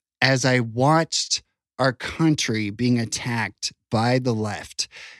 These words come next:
as I watched the encroachment of socialism, as I watched the hatred of our president, Donald Trump, amplify, I felt like I was back in the closet.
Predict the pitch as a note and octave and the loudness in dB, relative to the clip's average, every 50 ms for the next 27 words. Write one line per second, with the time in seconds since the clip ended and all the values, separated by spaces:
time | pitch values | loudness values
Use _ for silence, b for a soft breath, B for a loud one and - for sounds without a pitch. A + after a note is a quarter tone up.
0 | B B B - B2 A#2+ B2+ A#2+ A#2+ A#2 A2 A#2+ A#2+ B2+ C3+ C3 - - - - | B B B -2 -2 -2 0 -2 -4 -4 -4 -4 -4 -2 -4 -4 -4 -8 -10 -6
1 | - B2+ B2 A#2+ A2+ G#2+ - - B2+ B2+ A#2+ - C3 B2+ A2 - - A2+ A#2 - | -4 -2 -2 -2 -4 -6 -4 -2 -2 -2 -2 -2 -2 -2 -4 -4 -8 -8 -8 -6
2 | - - - - C3 C3 B2+ B2 - - A2 A2 A2 G#2+ G2+ G#2+ G2+ G2+ G2+ F2 | -6 -6 -4 0 0 2 2 0 0 -2 -2 -2 -2 -4 -4 -4 -4 -4 -4 -4
3 | - A#2+ A#2+ A#2+ A#2+ A#2 A#2 A2+ B2 B2+ C3 B2+ - - - G#2+ A2 - - - | -4 -4 0 0 0 0 0 0 0 0 0 0 -2 -4 -4 -4 -8 -8 -10 -12
4 | - - E3 G3+ A3+ - - C3 A#2+ A#2 A2+ A2 A2+ A2 G#2+ - - - D3 D3 | -6 -2 -2 0 0 0 0 0 0 0 -2 -2 -4 -6 -6 -6 -4 -2 0 0
5 | C#3 C#3+ C3 B2+ A2+ A2 G#2+ B2 A#2 A#2+ A#2 A2+ A2 A2 - - - - C3 B2+ | 0 0 0 0 -2 -2 -2 -2 -2 0 -2 -2 -4 -6 -8 -8 -4 -2 0 0
6 | A#2+ A2+ - - B B B B B B _ _ - D3+ E3 F#3 G3 F#3+ - C#3+ | 0 0 -4 -8 B B B B B B _ _ -2 2 2 2 2 0 -2 -4
7 | A#2 A2 - - A2 G#2 F#2 F#2+ F#2+ G2+ A2+ B B B B B B B B B | -6 -6 -4 -6 -4 -4 -4 -4 -4 -6 -8 B B B B B B B B B
8 | _ - B2+ C3 C3 D3+ D#3 C#3+ - - C3+ B2+ C3 A2 C#3+ D#3 D3+ - D#3 D3+ | _ 0 4 4 4 4 2 0 0 0 2 2 2 4 2 2 4 6 6 6
9 | D#3+ F3 D#3+ C#3 A#2+ A2+ C#3 C3+ C3+ C#3 C3+ - F3+ G3 G#3+ G#3+ - - A#3 B3+ | 6 4 2 0 0 2 4 4 4 4 4 4 2 2 2 2 2 4 6 8
10 | D4 E4 D#4 B3+ F#3+ D#3+ G#2+ - - - | 8 8 6 4 2 -2 -2 -4 -12 -16